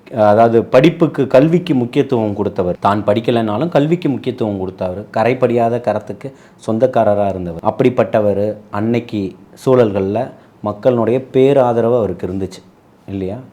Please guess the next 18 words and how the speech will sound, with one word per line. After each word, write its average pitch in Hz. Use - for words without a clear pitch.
அவரை 104
வந்து 127
ஒரு 101
சமூகத்தினுடைய 127
அடையாளமா 107
எப்பவுமே 110
பார்த்ததில்ல, 90
ஒரு 92
தலைவரா 107
தான் 104
பார்க்கப்பட்டது. 87
அப்படிப்பட்ட 101
ஒரு 92
மிகப்பெரிய 110
மாற்றம் 101
ரெண்டாயிரத்தி 160
இருபத்தி 139
ஆறுல 135